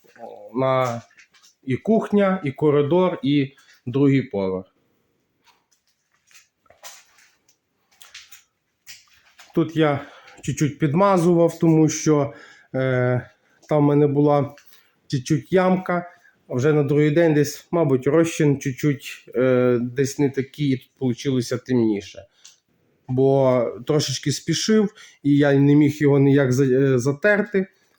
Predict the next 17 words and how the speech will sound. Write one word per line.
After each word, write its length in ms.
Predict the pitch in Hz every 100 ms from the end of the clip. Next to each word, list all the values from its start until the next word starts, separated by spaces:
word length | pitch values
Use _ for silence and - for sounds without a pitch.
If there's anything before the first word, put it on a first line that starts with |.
| -
А 80 | 226
вже 220 | 196 185
на 120 | 175
другий 280 | 147 147 160
день 220 | 151 147
пройшов, 420 | 147 147 - 160 143
вже 160 | 131
дотягнув 680 | 120 107 107 131 143 139 135
другим 360 | 127 131 135 135
розчином 580 | 143 139 123 120 120
до, 380 | 117 127 123 127 117 - - - - -
е, 500 | 101 98 107 104 113
затер, 460 | 127 127 143 139
і 160 | 123 123
от 140 | 117 113 - _
получилася 540 | 123 123 127 131 120
чуть-чуть 580 | 113 - - 110 - -